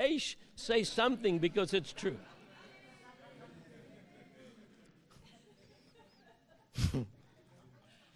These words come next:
Here's the next thing that I want to say about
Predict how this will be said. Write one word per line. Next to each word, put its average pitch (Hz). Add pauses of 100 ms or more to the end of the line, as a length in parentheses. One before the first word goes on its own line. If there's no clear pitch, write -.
(180)
Here's 320
the 294
next 277
thing 240
that 196
I 196
want 196
to -
say 202
about 160